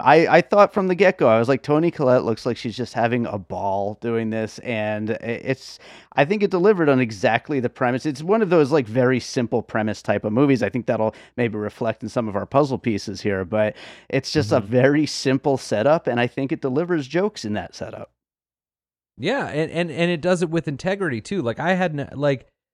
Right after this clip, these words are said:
Speaker 2: I, I had no idea that Catherine Hardwicke made this movie, and the whole time I was watching it, I was like, "Who directed this? You didn't need to direct this movie this well."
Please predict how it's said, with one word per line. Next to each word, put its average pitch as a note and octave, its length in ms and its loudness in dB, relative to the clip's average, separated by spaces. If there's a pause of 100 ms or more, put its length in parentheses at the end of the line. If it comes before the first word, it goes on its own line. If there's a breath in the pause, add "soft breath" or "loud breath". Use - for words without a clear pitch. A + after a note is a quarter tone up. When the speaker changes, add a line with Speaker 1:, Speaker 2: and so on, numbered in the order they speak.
(260)
Speaker 2:
I, C#3+ 240 0
I D#3 100 4
had D3 140 2
no B2 200 4
idea A#2+ 360 2
that F#2 200 -6
Catherine G2 380 -6
Hardwicke F2+ 360 -4
made F#2 220 -4
this E2+ 200 -8
movie, F#2+ 400 -6
and G2+ 180 -6
the G2+ 60 -4
whole B2 180 2
time A#2 260 -4
I G#2+ 60 0
was G2+ 140 -4
watching A#2 280 -4
it, F#2+ 60 -4
I F#2+ 80 -2
was F#2+ 140 -6
like, F#2 160 -6
"Who D4+ 180 0
directed - 540 -2
this? E2 240 -10
You C#3+ 100 -2
didn't A3+ 360 -4
need D3 260 -4
to B2+ 80 -8
direct A2 440 -4
this G#2+ 220 -4
movie F#2+ 240 -4
this E2 240 -8
well." E2+ 400 -6